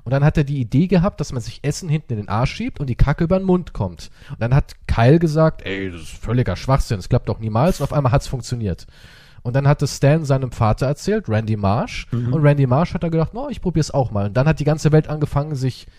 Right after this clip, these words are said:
Speaker 1: alles hinten reinzuschieben und aus dem Mund zu scheißen. Ja. <laughs> Da hat sich Martha Stewart dann ein Brat-, Brathähnchen gemacht, hat gezeigt, wie man sich das anal einführt.
Speaker 2: Okay.
Speaker 1: Ja. Ja.
Speaker 2: Ich verst-,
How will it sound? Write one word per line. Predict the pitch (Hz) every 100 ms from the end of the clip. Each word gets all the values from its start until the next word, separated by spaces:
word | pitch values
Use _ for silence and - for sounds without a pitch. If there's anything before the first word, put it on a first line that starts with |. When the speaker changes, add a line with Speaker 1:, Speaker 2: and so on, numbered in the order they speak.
| - - - - - - - - - - -
Speaker 1:
alles | 156 151
hinten | 175 -
reinzuschieben | 139 180 202 - 208 214 196
und | 170
aus | 170
dem | 185
Mund | 202
zu | -
scheißen. | - 120 98 - 87 - _ _ _
Ja. | 120 165 131
<laughs> | 104 - - - - - - - - - - - - 285
Da | 127
hat | 160
sich | 165 151
Martha | 165 175
Stewart | 156 - 202 202
dann | 156 160 160 - - - - -
ein | 123 -
Brat-, | 107 151 180 -
Brathähnchen | - 135 - 202 202 214 202
gemacht, | 196 226 - 160
hat | -
gezeigt, | 151 165 165
wie | 170
man | 165
sich | 156
das | 165 -
anal | 151 151 160
einführt. | 139 131 - 87 - - - - - - - - - - - - - - - - - - - - - -
Speaker 2:
Okay. | - - - 233
Speaker 1:
Ja. | 214 - - - - - - - -
Ja. | 208
Speaker 2:
Ich | 170 -
verst-, | 180 -